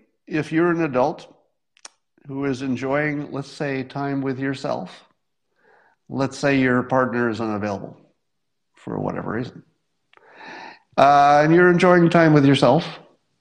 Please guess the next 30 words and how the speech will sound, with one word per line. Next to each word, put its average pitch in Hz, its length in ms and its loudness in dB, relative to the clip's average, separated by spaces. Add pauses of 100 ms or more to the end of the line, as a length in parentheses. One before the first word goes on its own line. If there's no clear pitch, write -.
(320)
if 101 100 -2
you 110 80 4
know 104 100 4
what 101 100 4
I 98 60 -2
mean, 113 320 -2
wink, 101 280 -4
wink, 104 200 -4
wink, 131 180 -6 (1200)
and 127 280 6
that 131 180 4
time, 135 460 6
uh, 113 600 2 (560)
results 120 480 4
in, 107 160 -4
a, 107 360 -4
let's 135 140 -8
say, 135 220 -4
a, 127 160 -6 (760)
an 147 80 -4
experience 170 580 0
which 160 160 -4
you 170 80 -8
might 160 160 -4
call 160 160 -4
a 151 40 -2
climax. 95 600 -10 (1500)
Sorry, 95 320 -10
children. 117 340 -12 (1000)
And 151 440 0